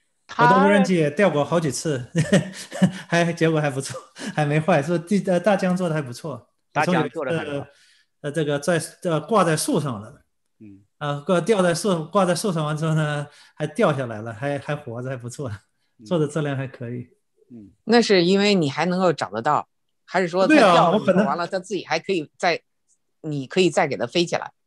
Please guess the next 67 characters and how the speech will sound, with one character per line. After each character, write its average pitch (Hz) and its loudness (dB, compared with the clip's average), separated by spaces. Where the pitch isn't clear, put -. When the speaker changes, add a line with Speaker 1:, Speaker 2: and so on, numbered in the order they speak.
Speaker 2:
呃， 220 -2
对， 208 6
我 180 6
是 214 4
挺 185 4
费 240 4
劲 226 2
找 175 2
到 170 2
的， 160 2
因 180 0
为 180 2
我 151 0
看 165 -2
最 220 4
后 202 2
的 165 4
signal 160 -4
完 160 -4
之 180 -6
后 185 -2
呢， 165 -4
看 175 -6
见 170 -4
那 170 -4
个 151 -4
它 165 -6
周 170 -4
围 160 0
的 156 -4
环 135 -8
境， 151 -6
所 147 -8
以 147 -6
说 147 -6
到 160 -6
那 160 -4
儿， 135 -8
哦， 156 -2
我 143 -4
就 160 -4
看 170 -4
见， 160 -6
哦， 165 -4
怎 147 -8
么 151 -8
在 185 -2
树 185 -4
上 147 -4
呢？ 127 -8
我 131 -10
就 147 -4
把 143 -6
用， 175 0
用 160 -2
东 160 -2
西 156 -4
把 127 -6
它 135 -8
给 127 -8
捞 139 -2
下 147 -6
来 117 -10
了。 - -12
Speaker 3:
OK， 139 -4
Speaker 2:
<laughs> - -20
呃， 151 -10